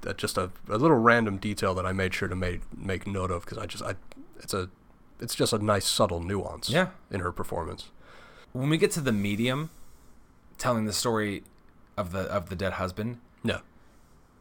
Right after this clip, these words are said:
Speaker 2: Well, first of all, that voice that comes out is scary as shit.
Speaker 1: That's some great audio manipulation. That's,
Speaker 2: Man,
Speaker 1: that's some good
Speaker 2: that was
Speaker 1: sound design right
Speaker 2: yeah,
Speaker 1: there.
Speaker 2: that was, that was real creepy. And I think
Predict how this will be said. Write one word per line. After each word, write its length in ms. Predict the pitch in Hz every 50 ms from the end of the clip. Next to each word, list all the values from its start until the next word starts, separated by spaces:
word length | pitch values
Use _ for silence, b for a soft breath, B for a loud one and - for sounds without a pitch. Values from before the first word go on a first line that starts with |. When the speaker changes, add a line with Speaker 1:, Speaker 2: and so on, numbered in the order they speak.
| - - -
Speaker 2:
Well, 80 | - 117
first 260 | - 196 202 196 - -
of 40 | -
all, 300 | 101 87 85 82 - - - - - - - - - - - - - - - - - - - - - - -
that 320 | 117 113 160 156 - - -
voice 280 | 127 120 107 - -
that 120 | - - -
comes 240 | - 92 85 80
out 280 | 92 85 82 85 87 - - - - - - - - -
is 160 | 120 98 -
scary 800 | - - - - - - - - 139 131 123 117 107 95 85 82
as 60 | -
shit. 440 | - - - - - 117 90 78 95
Speaker 1:
That's 200 | - 123 - -
some 260 | - - 175 131 110
great 420 | - - 113 110 110 104 95 90 - - - - - - - -
audio 280 | - 107 107 104 101 95
manipulation. 420 | 95 95 98 90 - 98 98 110
That's, 300 | 131 160 175 160 120 90
Speaker 2:
Man, 20 | 95 120
Speaker 1:
that's 100 | 120 -
some 160 | - 127 113
good 360 | 107 123 113 110 107 98 98 107 131
Speaker 2:
that 320 | 123 143 175 226 233 196
was 160 | 156 131 110 95
Speaker 1:
sound 240 | 123 120 120 117
design 280 | 113 101 98 90 87 87
right 140 | 90 95 123
Speaker 2:
yeah, 140 | - - 90
Speaker 1:
there. 80 | 113
Speaker 2:
that 100 | 175 214
was, 120 | 175 120 104 95 - - - -
that 160 | 147 165 165
was 120 | 127 107 101
real 540 | 98 95 98 101 101 104 117 123 117 101 90
creepy. 480 | - 98 92 90 - 73 64 62 - B B B B B B B B B B -
And 100 | 165 151
I 80 | 156 151
think 260 | - 185 175 -